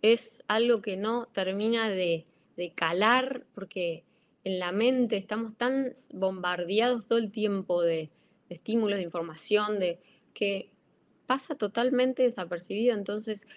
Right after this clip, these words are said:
queremos lograr el efecto contrario, que nos recuerden por algo y que quedemos ahí en esa cabeza,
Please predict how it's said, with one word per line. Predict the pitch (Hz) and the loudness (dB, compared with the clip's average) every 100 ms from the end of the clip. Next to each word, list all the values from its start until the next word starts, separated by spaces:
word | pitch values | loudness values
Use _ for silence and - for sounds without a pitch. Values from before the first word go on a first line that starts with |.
| _ - | _ -2
queremos | 190 220 247 | 2 4 4
lograr | 220 180 202 | 4 4 4
el | 208 | 2
efecto | 196 202 - 214 | 0 -4 -2 -4
contrario, | - 165 151 - 254 233 175 156 - | -2 -4 -2 2 4 4 2 -4 -4
que | 160 | -6
nos | 151 165 | -6 -8
recuerden | 165 165 247 262 233 220 208 | -8 4 6 8 6 0 -2
por | - 196 185 | -6 -2 4
algo | 262 370 294 214 202 254 - _ _ _ _ _ _ _ | 6 6 2 2 0 -2 -6 _ _ _ _ _ _ _
y | 185 170 | -10 -4
que | 180 170 | -4 2
quedemos | 185 196 220 226 | 6 6 6 0
ahí | 185 180 | -2 -2
en | 196 | -2
esa | 196 185 | -4 -6
cabeza, | 170 175 185 190 196 | 0 2 2 -2 -4